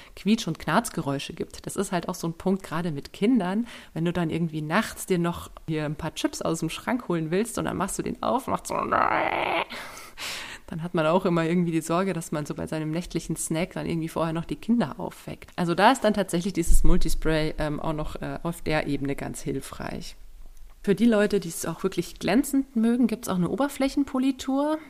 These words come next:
die auch, äh, silikon- und lösemittelfrei ist. Das heißt eben gerade für diese Kochbereiche oder für die Nasszellen, wenn du da eben Edelstahlkomponenten hast,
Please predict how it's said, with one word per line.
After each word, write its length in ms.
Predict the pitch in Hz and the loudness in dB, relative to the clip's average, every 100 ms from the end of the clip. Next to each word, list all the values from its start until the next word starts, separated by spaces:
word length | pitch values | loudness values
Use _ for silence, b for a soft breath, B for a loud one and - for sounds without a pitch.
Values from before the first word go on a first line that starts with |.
| - | -8
die 180 | 180 180 | 0 2
auch, 300 | 151 170 - | 0 -2 -6
äh, 180 | 160 156 | -4 -4
silikon- 420 | 160 170 - 208 | -2 -2 0 -2
und 120 | 196 | 0
lösemittelfrei 1040 | 175 202 226 196 - 147 - - - 160 180 | 2 2 2 0 0 -8 -10 -12 -6 -4 -2
ist. 440 | 220 285 - - B B B - | -2 -4 -6 -14 B B B -12
Das 220 | 180 - | -10 -6
heißt 260 | 170 175 - | -6 -4 -4
eben 140 | 175 | -4
gerade 320 | 160 - 220 | -6 -4 -4
für 260 | 233 - 196 | -4 -4 -4
diese 640 | 190 185 180 170 165 156 | -4 -6 -2 -2 -2 -4
Kochbereiche 840 | - 226 - - 165 139 135 147 - | -4 -4 -4 -4 -4 -4 -6 -6 -8
oder 180 | 160 156 | -8 -8
für 460 | - 160 151 147 | -8 -8 -6 -6
die 240 | 143 151 143 | -6 -4 -2
Nasszellen, 720 | 156 180 - - - - 139 | -2 -2 -4 -12 -10 -6 -6
wenn 100 | 151 | -6
du 80 | 160 | -6
da 160 | 165 | -6
eben 240 | - 170 170 | -6 -4 -2
Edelstahlkomponenten 1600 | - 190 185 - 151 151 151 - - 156 156 139 135 139 147 151 | -2 -2 -6 -6 -4 -4 -6 -10 -8 -6 -4 -6 -6 -6 -6 -4
hast, 240 | 170 - | -4 -6